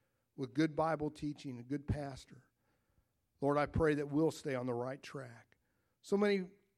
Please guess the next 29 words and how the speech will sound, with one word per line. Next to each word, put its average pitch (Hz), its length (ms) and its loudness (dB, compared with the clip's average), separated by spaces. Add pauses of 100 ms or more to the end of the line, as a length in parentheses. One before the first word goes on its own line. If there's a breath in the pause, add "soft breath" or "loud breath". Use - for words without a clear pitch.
(100)
people, 185 400 -2
so - 120 -8
many 175 180 0
churches 196 520 0
get 147 180 -2
off 175 300 -4
track. 110 560 -12
I, 160 240 -8
I 165 40 -6
don't 170 140 -8
know 147 140 -2
how, 160 320 -6
I 147 100 -2
don't 147 140 -4
know 127 80 -2
why. 147 560 -6 (1000)
Uh, 147 200 -14
it, 147 200 -8
it, 160 200 -12
from 160 160 0
a 151 40 2
distance, 180 640 2
it, 147 260 -8
it, 143 160 -6 (640)
it 156 120 -10
just 160 280 -4
doesn't 165 300 -2
make 143 180 -2
sense. - 580 -10